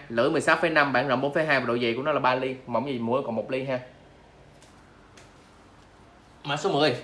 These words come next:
Mã số mười đây là một con Hirotomo. Đây, mọi người nhìn nè. Đó, con này khá đẹp luôn, khâu đúc luôn ha. Lõi nó đây ha. Đây. Con này không còn gì chơi hết. Cán ốp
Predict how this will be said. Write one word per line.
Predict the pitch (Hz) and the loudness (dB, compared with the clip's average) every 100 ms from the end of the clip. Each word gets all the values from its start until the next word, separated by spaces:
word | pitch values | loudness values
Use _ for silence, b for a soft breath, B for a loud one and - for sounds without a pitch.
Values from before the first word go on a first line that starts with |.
| - B B B | -12 B B B
Mã | 135 | 0
số | 190 | 2
mười | 175 131 | 4 4
đây | 139 143 | 6 6
là | |
một | 127 123 - | 6 2 4
con | 143 143 | 4 2
Hirotomo. | 143 143 143 139 135 135 127 - - - - - - | -2 0 2 2 4 4 2 -6 -20 -20 -20 -14 -6
Đây, | 113 | -4
mọi | 110 | -2
người | 107 | -4
nhìn | 107 104 | -6 -6
nè. | 107 107 117 - - - - - - - - - - - - | -6 -6 -10 -18 -20 -20 -20 -20 -20 -20 -20 -20 -20 -20 -10
Đó, | 104 117 127 117 - | -6 -4 -4 -6 -4
con | 113 | -4
này | 110 104 | -2 -2
khá | 135 | -2
đẹp | 139 139 | 0 0
luôn, | 127 117 | 0 -2
khâu | 120 117 | -4 -2
đúc | 127 - | -2 -2
luôn | 123 | -4
ha. | 123 117 117 - - - | -2 -4 -8 -20 -20 -12
Lõi | 104 107 | -6 -4
nó | 135 | 0
đây | 123 | -2
ha. | 123 113 107 - - - - - - - - | -2 -6 -8 -16 -20 -20 -20 -20 -20 -20 -16
Đây. | 107 104 101 - - - - - - | -10 -8 -10 -20 -20 -20 -20 -20 -16
Con | - 113 | -8 -4
này | 104 | -4
không | 110 110 | -4 -4
còn | 104 107 | -4 -4
gì | 101 | -6
chơi | 110 | -6
hết. | 110 120 139 - - - - - - - - - - - - - - - - - - | -4 -6 -8 -18 -20 -20 -20 -20 -20 -20 -20 -20 -20 -20 -20 -20 -20 -20 -20 -20 -8
Cán | 113 127 143 | -4 -4 -4
ốp | 135 | -4